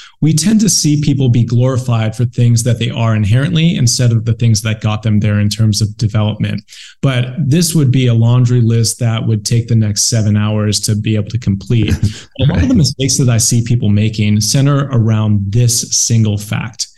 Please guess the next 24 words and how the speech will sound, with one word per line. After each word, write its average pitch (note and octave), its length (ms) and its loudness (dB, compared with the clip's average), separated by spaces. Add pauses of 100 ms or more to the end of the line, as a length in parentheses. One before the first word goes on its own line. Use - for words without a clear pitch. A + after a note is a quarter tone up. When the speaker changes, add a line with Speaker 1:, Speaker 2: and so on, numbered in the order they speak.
(480)
Speaker 1:
We G#3+ 480 0
tend E3 340 2
to D3+ 120 0
gravitate C#3+ 540 -2
towards B2+ 280 0
training F3+ 440 0
for C3+ 160 0
somebody D#3 400 2
else's F#3 360 0
body G#2+ 440 -6 (640)
instead D#3+ 380 0
of D#3+ 80 0
trying D#3+ 220 -2
to C#3+ 80 0
train D3 300 0
uniquely C3 580 2
for B2+ 280 -8
our B2+ 540 0 (100)
skill - 340 -2
sets, - 520 -2 (140)
our F2 120 2
Speaker 2:
Right. D2+ 120 2
Speaker 1:
injury A#2+ 380 0
histories, D#3+ 540 -2